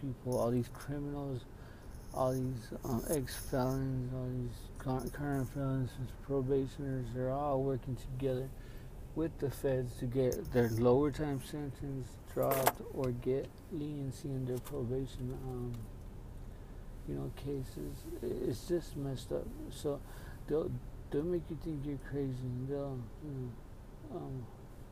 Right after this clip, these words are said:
harass you, um,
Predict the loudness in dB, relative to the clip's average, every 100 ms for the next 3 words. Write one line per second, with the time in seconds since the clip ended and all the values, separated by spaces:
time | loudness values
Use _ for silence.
0 | -10 -12 -10 -6 2 4 6 6 4 0
1 | -2 2 2 2 0 -2 -8 -10 -10 -10
2 | -8 -6 -4 -2 0 0 0 0 -2